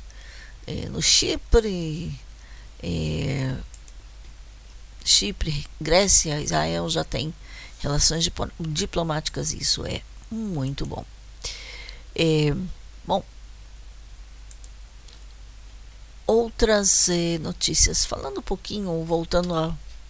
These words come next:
política interna, o presidente Herzog ainda, eh, busca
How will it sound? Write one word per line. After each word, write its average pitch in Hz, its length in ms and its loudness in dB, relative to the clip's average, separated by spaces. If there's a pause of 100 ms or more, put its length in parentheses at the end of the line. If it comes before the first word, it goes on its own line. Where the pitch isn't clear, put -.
(540)
política 226 640 4
interna, 170 800 2 (1500)
o - 40 -8
presidente 262 600 6
Herzog 170 760 2 (480)
ainda, 165 760 2 (1300)
eh, 160 580 -2 (100)
busca 165 760 2